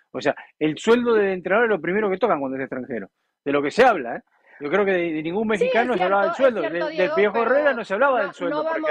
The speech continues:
Speaker 1: ejemplo, ¿eh?
Speaker 2: no vamos
Speaker 1: Y
Speaker 2: a,
Speaker 1: ganaba
Speaker 2: a
Speaker 1: más que otro.
Speaker 2: discutir el sueldo, el Gerardo Martino era el quinto mejor pagado de la Copa del Mundo.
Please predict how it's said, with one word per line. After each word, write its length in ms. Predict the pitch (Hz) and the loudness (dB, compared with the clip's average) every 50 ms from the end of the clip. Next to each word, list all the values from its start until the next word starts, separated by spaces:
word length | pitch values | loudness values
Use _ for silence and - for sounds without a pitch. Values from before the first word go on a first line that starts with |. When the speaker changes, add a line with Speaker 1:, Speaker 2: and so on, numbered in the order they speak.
| 302 285 | -2 -4
Speaker 1:
ejemplo, 180 | 269 254 262 - | -4 -4 -2 -2
¿eh? 60 | 214 | -2
Speaker 2:
no 100 | 294 311 | -2 -4
vamos 260 | 330 320 302 285 262 - | -6 -8 -8 -10 -6 -2
Speaker 1:
Y 80 | 160 | 0
Speaker 2:
a, 40 | 170 | 2
Speaker 1:
ganaba 280 | 185 185 202 220 233 220 | 2 4 4 4 2 2
Speaker 2:
a 40 | 202 | 2
Speaker 1:
más 280 | 262 302 285 226 - | 2 2 2 0 -2
que 140 | - 202 190 | -8 -6 -6
otro. 80 | 190 175 | -6 -6
Speaker 2:
discutir 280 | 269 269 311 - 349 - - | -6 -8 -10 -10 -12 -12 -6
el 220 | - 226 226 202 | -6 -6 -6 -4
sueldo, 280 | - 269 269 277 262 277 269 - - | 0 0 0 2 2 0 0 0 -2
el 280 | - 226 226 214 208 _ | -4 -6 -6 -6 -6 _
Gerardo 360 | - 240 240 254 277 285 285 | 0 2 2 2 2 0 0
Martino 380 | 262 226 220 - - 262 262 262 | 0 0 -2 -2 -4 -4 -2 -2
era 60 | 262 | -2
el 100 | 247 233 | -2 -4
quinto 260 | - 240 240 226 - 226 | -8 -10 -8 -4 -4 -2
mejor 340 | 220 202 185 - 226 220 | -2 -4 -4 -6 -6 -4
pagado 340 | - 214 208 202 208 208 233 233 | -2 0 0 2 2 0 0 0
de 80 | 208 | -2
la 120 | 190 180 170 | -2 -4 -8
Copa 280 | - 175 - - 170 | -10 -14 -10 -10 -8
del 100 | 175 180 | -6 -2
Mundo. 260 | 233 277 262 190 160 | 0 0 0 -2 -6